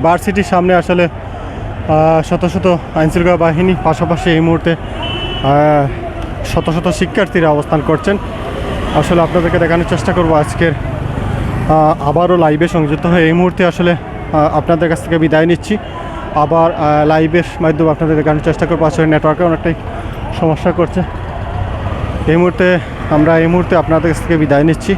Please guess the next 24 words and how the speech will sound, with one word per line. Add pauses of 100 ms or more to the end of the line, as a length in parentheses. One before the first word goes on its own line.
আমরা
আবারও
সংযুক্ত
হচ্ছি। (600)
আমরা
একটি
কথা
বলে
রাখি,
এই
মুহূর্তে
আসলে (720)
শিক্ষার্থীরা
আসলে
বিক্ষোভ
মিছিল
করছেন।
তারা
আখালী
থেকে
এই
মুহূর্তে
আসলে,
আহ,